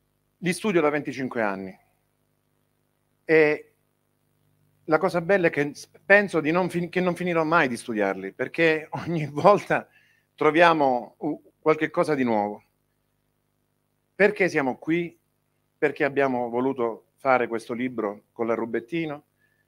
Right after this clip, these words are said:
Perché siamo convinti che esiste un modo italiano di conoscere i beni culturali che è sbagliato.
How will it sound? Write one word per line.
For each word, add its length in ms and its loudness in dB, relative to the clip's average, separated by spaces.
Perché 280 -2
siamo 260 -2
convinti 580 -4
che 460 -2
esiste 500 0
un 140 -2
modo 540 0
italiano 600 0
di 220 -6
conoscere 560 -2
i 60 -2
beni 260 0
culturali 680 -4
che 340 0
è 60 -20
sbagliato. 600 -2